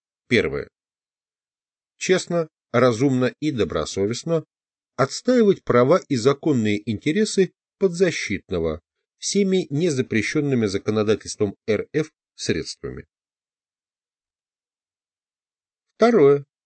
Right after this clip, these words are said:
Не отказываться от принятой на себя защиты подозреваемого или обвиняемого. Третье. Иные обязанности.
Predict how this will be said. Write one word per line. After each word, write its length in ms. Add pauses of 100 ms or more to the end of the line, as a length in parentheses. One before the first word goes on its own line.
(680)
Не 220
отказываться 1040
от 160 (220)
принятой 500
на 140
себя 340
защиты 580
подозреваемого 1120 (280)
или 420
обвиняемого. 880 (2500)
Третье. 540 (880)
Иные 440
обязанности. 840